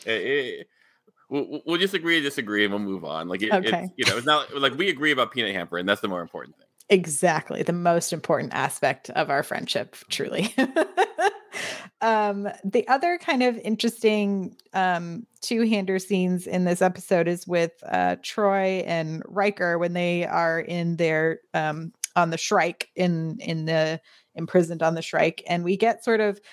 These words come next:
Speaker 2: the emotional backstory of what's been going on in their marriage and since the loss of their son. And,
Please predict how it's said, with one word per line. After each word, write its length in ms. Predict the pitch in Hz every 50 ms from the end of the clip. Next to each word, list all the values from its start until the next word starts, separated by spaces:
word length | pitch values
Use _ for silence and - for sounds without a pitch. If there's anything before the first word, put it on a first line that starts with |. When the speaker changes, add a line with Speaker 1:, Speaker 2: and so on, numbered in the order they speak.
| - - - _ _ -
Speaker 2:
the 100 | 214 202
emotional 460 | 208 202 208 220 214 - 226 202 180
backstory 600 | 190 175 185 196 - - - 196 185 175 180 180
of 80 | 175
what's 140 | 180 180 -
been 140 | - 185 175
going 220 | 165 175 175 170
on 140 | 170 175 170
in 100 | 165 160
their 140 | 160 - 170
marriage 640 | 175 214 277 285 277 269 262 254 247 240 208 - -
and 240 | 190 175 175 175 -
since 220 | - 175 160 -
the 80 | - 165
loss 240 | 165 160 160 -
of 100 | 160 160
their 140 | - 165 160
son. 640 | - - - - 226 220 220 214 214 208 208 208 214
And, 340 | - - 196 190 190 190